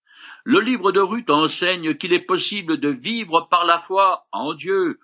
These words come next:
au sein d'une nation corrompue par l'idolâtrie et des mœurs dissolues. L'Éternel accorde sa bénédiction à ceux qui lui font confiance,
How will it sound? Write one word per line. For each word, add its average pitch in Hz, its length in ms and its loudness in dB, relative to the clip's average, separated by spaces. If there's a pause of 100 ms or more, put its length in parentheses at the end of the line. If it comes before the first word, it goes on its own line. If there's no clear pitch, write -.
(280)
au 170 160 -2
sein 185 340 -6
d'une 147 260 -12
nation 123 460 -6
corrompue 120 920 -2
par 113 180 2
l'idolâtrie 165 880 0 (400)
et 120 80 2
des 107 160 0
mœurs 101 480 -4 (340)
dissolues. 110 840 -2 (1120)
L'Éternel 165 420 2
accorde 127 420 0
sa 156 140 -2
bénédiction 190 680 -6
à 160 100 2
ceux 185 280 -4
qui 185 180 -14
lui 185 180 -10
font 208 180 -2
confiance, 208 540 -2